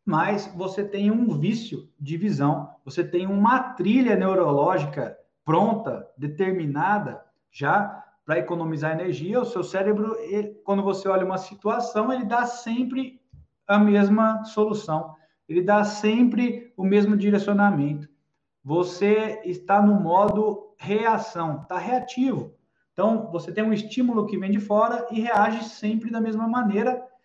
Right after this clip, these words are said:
e produz sempre os mesmos resultados ou não produz resultado nenhum,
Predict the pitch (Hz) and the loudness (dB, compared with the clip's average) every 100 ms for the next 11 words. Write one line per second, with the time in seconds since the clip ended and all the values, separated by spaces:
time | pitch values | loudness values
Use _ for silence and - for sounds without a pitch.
0 | _ _ 214 269 269 - _ _ _ 208 | _ _ 2 2 2 -6 _ _ _ 2
1 | 233 220 196 170 123 - - 202 196 208 | 4 6 6 4 2 -4 -4 0 2 2
2 | 202 180 151 156 151 175 165 180 196 262 | 2 2 2 0 -4 -6 -4 -2 0 -2
3 | - 175 175 202 - - 185 214 202 180 | 0 2 2 0 -6 -2 0 2 0 0
4 | 202 202 175 180 175 175 180 180 - 175 | -2 -2 -4 -4 -6 -6 -6 -8 -4 -4
5 | 175 185 202 208 170 208 208 | -4 -4 -2 -2 4 4 4